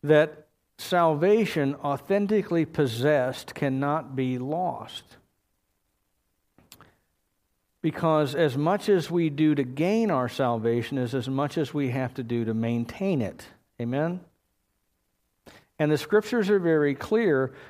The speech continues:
that we don't do anything to get our salvation, therefore we don't do anything to keep it. However,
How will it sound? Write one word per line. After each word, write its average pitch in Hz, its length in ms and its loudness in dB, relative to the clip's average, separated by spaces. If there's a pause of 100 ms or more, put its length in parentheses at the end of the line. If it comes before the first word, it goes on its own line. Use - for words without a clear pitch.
that 160 200 4
we 190 220 2
don't 175 380 0
do 208 260 4
anything 139 580 2
to 147 120 -4
get 151 420 0
our 131 220 0
salvation, 117 720 0
therefore 143 480 0
we 139 180 0
don't 135 380 -2
do 180 200 2
anything 135 460 0
to 117 80 -4
keep 220 380 -4
it. - 240 -4 (2500)
However, 190 880 2